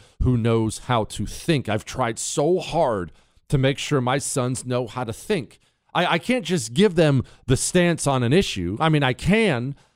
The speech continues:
but if I don't teach them mentally how to work through it, how to think through it, then they're toast when I'm no longer there to speed, to, to, to, to hand feed it to them.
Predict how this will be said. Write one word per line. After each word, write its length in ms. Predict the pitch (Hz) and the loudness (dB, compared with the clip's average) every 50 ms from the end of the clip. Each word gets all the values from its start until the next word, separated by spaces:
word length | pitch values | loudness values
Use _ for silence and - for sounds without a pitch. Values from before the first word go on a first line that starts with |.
| _ _ _ _ - | _ _ _ _ 2
but 120 | 165 156 | 2 2
if 120 | 151 - | 2 4
I 80 | 143 165 | 2 4
don't 260 | 175 202 226 226 - | 4 4 2 0 -4
teach 340 | - - 208 226 208 - - | -4 0 0 0 0 0 0
them 340 | - 190 165 147 135 135 156 | 2 2 4 4 4 4 4
mentally 480 | 196 220 214 - - 156 131 131 123 | 4 4 2 2 0 0 2 2 0
how 180 | 113 95 - 156 | 0 2 2 2
to 80 | 151 143 | 2 2
work 400 | 135 127 143 175 202 208 202 - | 2 2 4 4 4 2 0 -4
through 400 | - - 175 175 226 214 139 110 | -8 -4 0 2 2 2 2 0
it, 140 | 87 - _ _ _ - | -2 -4 _ _ _ 0
how 140 | - 175 | 2 2
to 80 | 175 151 | 2 2
think 380 | - - - 220 220 220 180 - | 0 0 2 2 2 2 0 -6
through 360 | - - - 190 226 233 254 | -4 -2 2 2 4 4 4
it, 160 | 277 - - - _ _ _ _ _ _ - | 2 0 -4 -20 _ _ _ _ _ _ 4
then 140 | 185 180 | 4 6
they're 180 | 156 214 240 233 | 6 4 4 4
toast 440 | - - - 262 277 180 - - - | 6 6 6 6 6 2 -2 -2 0
when 120 | 160 170 | 2 4
I'm 160 | 180 190 190 | 4 4 4
no 120 | 196 202 202 | 4 4 4
longer 320 | 196 202 208 202 190 196 | 4 4 2 2 2 2
there 200 | 190 202 208 202 | 2 2 2 2
to 60 | 180 | 0
speed, 480 | 165 - - - 240 240 226 185 170 147 | -2 -4 -2 -2 0 0 0 -2 -4 0
to, 120 | - 196 180 | 0 0 0
to, 360 | 135 185 190 160 165 175 160 | 2 2 2 2 2 0 -2
to, 240 | - - 180 156 135 - - - - _ - - 151 | 0 2 2 2 2 -2 -6 -20 -20 _ -10 -6 -2
to 200 | - 185 160 160 | 0 0 0 2
hand 300 | 156 202 220 247 254 240 | 2 2 2 0 -2 -4
feed 260 | - - 151 117 90 | -2 -2 -2 0 -2
it 120 | 90 - - | -4 -8 -6
to 140 | - 101 - | -8 -8 -8
them. 280 | 67 64 57 50 - | -8 -10 -12 -14 -18